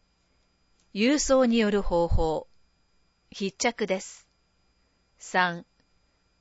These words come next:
ファックスによる方法。四、直接お越しいただく方法。必要書類について説明します。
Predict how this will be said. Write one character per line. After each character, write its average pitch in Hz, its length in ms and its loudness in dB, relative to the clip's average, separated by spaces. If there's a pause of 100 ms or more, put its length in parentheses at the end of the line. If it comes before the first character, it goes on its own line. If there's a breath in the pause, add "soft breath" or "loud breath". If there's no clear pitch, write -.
(100)
フ - 100 0
ァ 294 60 6
ッ - 20 -2 (100)
ク 269 80 -6
ス 226 160 -6
に 185 140 -4
よ 165 100 0
る 160 100 -2
方 156 260 -4
法。 - 400 -10 (1080)
四、 202 360 -4 (720)
直 254 240 -4
接 220 500 -4
お 185 100 -6
越 208 160 -2
し 185 180 -2
い - 40 -4
た 190 120 -4
だ 185 100 -6
く 175 160 -10
方 156 240 -8
法。 - 360 -10 (1080)
必 208 300 -4
要 294 260 6
書 294 160 4
類 247 200 4
に 196 140 0
つ 233 140 -2
い 220 120 0
て 165 360 0
説 202 320 -4
明 185 160 0
し 180 180 0
ま 160 160 -4
す。 - 340 -20